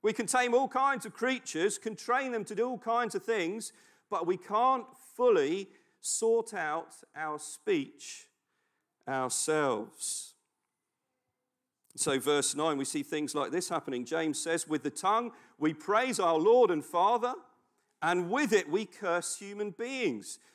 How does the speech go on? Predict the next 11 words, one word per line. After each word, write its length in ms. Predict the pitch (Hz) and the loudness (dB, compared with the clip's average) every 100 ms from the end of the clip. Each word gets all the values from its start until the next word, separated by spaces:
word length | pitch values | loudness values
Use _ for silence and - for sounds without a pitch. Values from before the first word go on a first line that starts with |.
| _ | _
who've 240 | 185 185 | -6 -4
been 240 | 190 185 185 | -4 -4 -4
made 300 | 233 180 165 | -2 0 -2
in 120 | 175 | -4
God's 360 | 196 190 160 | -4 -4 -4
likeness." 840 | 185 214 226 156 127 185 - - - _ _ _ _ _ _ _ _ _ _ | -6 -4 -4 -4 -6 -8 -14 -14 -20 _ _ _ _ _ _ _ _ _ _
I 40 | 190 | -10
wonder 100 | 214 | -8
if 80 | |
that 220 | 214 208 165 | -4 -6 -6
sounds 600 | - 190 190 175 - | -6 -4 -4 -6 -10